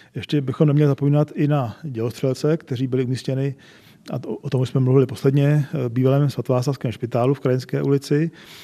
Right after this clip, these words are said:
a, eh, také v areálu bývalého zámečku na Rudolfově, kde byly v okolí, eh, velké muniční sklady a, eh, dělostřelecká škola také.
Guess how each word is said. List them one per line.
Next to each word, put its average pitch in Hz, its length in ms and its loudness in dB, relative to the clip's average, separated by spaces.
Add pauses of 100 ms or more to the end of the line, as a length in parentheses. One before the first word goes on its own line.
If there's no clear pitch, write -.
(400)
a, 120 540 -2 (280)
eh, 123 40 -6
také 127 600 0 (160)
v - 140 -12
areálu 131 640 2 (160)
bývalého 123 260 -2
zámečku 123 420 -4
na 113 260 -4 (320)
Rudolfově, 135 540 4
kde 127 140 4
byly 123 140 -2
v - 60 -16
okolí, 127 360 -2 (520)
eh, 143 40 -4 (180)
velké 120 300 0
muniční 127 300 2
sklady 131 520 2 (500)
a, 117 460 -4 (120)
eh, 113 320 -4
dělostřelecká 117 540 -4
škola 110 300 -6
také. 104 340 -12